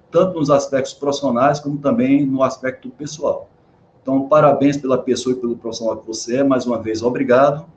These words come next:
E agradeço a todos que estão aqui presentes, que estão prestigiando a nossa live. O convite está em aberto, próxima segunda-feira, Reinaldo Ferraz, vinte horas, horário de Brasília. Gente, fiquem sempre com Deus.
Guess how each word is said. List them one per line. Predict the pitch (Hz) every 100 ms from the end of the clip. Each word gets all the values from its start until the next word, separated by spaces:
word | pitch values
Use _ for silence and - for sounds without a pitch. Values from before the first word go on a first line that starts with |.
| _ _ _ _
E | 135
agradeço | 143 147 139 139 143
a | 135
todos | - 185 185
que | -
estão | 151 143
aqui | 131 -
presentes, | - - - 123 139
que | -
estão | - -
prestigiando | 127 - 120 113 117 123
a | 113
nossa | 113 110 98
live. | 87 76 - _ _ _ _
O | -
convite | 139 151
está | - 139
em | 127
aberto, | 110 127 143 -
próxima | 135 139 135
segunda-feira, | 131 123 117 - 131 147 139
Reinaldo | 131 123 143 147
Ferraz, | - 123 110 120 - - - _ _
vinte | 143 - 156
horas, | 127 131 135 - -
horário | 120 120 120
de |
Brasília. | 120 120 - 92 90 - _ _ _
Gente, | - 165 156 - -
fiquem | 156 160
sempre | 135 - - -
com | 170
Deus. | 139 147 165 - -